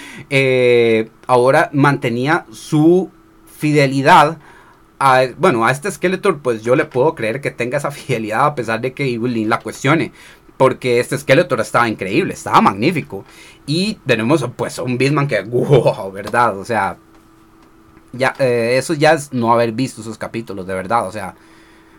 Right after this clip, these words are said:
¿por, por qué, por qué no, por qué esos vi-, esos personajes no pueden tener ese desarrollo? Y hab-, no hablemos de, de Orco. Bueno,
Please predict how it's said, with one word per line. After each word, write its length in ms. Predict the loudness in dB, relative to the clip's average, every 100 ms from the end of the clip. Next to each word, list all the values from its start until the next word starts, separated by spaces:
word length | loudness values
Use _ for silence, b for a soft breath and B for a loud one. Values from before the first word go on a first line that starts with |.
| b b _ _ _
¿por, 140 | -12
por 260 | -4 -6 0
qué, 220 | 0 2
por 200 | 0 -2
qué 160 | 2 2
no, 140 | 2
por 200 | -2 -4
qué 120 | 0
esos 240 | -2 0 -2
vi-, 160 | -2 0
esos 240 | -2 0
personajes 500 | 0 0 0 2 2
no 160 | 0 0
pueden 200 | -2 0
tener 220 | -4 -2
ese 220 | -2 0
desarrollo? 560 | 0 0 -2 0 -2 -2
Y 60 |
hab-, 240 | 0 0 0
no 140 | 0
hablemos 460 | 2 4 4 2 0
de, 500 | -2 0 -2 -4 -8 -14 -18 -14
de 240 | -6 -4
Orco. 500 | 0 0 -2 -10 -14 -16 _ _ _ _ _ b b b b b b
Bueno, 280 | -6 -6 -6